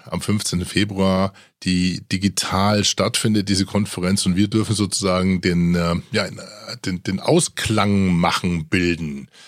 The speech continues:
Lieber Klaus, du bist und, und warst Schirmherr der Konferenz. Was erwartet denn die Teilnehmenden, die uns dort eventuell sehen oder generell am Programm teilnehmen? Kannst du uns da zwei, drei Tipps geben? Was passiert denn da?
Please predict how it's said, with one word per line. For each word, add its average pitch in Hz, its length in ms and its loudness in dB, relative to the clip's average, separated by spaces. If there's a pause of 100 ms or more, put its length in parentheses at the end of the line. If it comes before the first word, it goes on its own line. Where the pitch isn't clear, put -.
(340)
Lieber 95 220 2
Klaus, 107 360 2
du 107 100 0
bist 101 260 0
und, 95 160 -2
und 90 280 -2
warst 90 280 0
Schirmherr 117 540 2
der 95 160 0
Konferenz. 90 580 0
Was 92 140 0
erwartet 98 500 0
denn 95 120 2
die 92 120 2
Teilnehmenden, 92 720 2
die 87 300 0
uns 98 260 0
dort 87 260 0
eventuell 87 380 0
sehen 90 240 2
oder 85 160 0
generell 90 380 4
am 82 180 0
Programm 82 380 -2
teilnehmen? 87 500 0
Kannst - 260 -2
du - 40 0
uns 87 120 0
da 85 160 0
zwei, 87 220 0
drei 87 180 0
Tipps - 280 -2
geben? 82 200 0
Was 85 140 0
passiert 98 340 2
denn 85 80 0
da? 73 240 -4